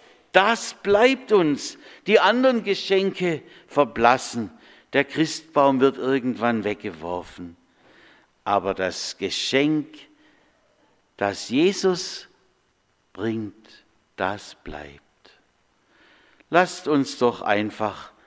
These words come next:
an der Krippe verharren. An der Krippe knien wie die Hirten und uns freuen an ihm und an seiner Geburt im Stall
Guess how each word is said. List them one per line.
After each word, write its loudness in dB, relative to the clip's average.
an -8
der -2
Krippe -8
verharren. -10
An 4
der 4
Krippe -2
knien 0
wie -2
die -2
Hirten -10
und 2
uns 2
freuen 2
an -2
ihm -12
und -4
an -2
seiner -4
Geburt -12
im -10
Stall -10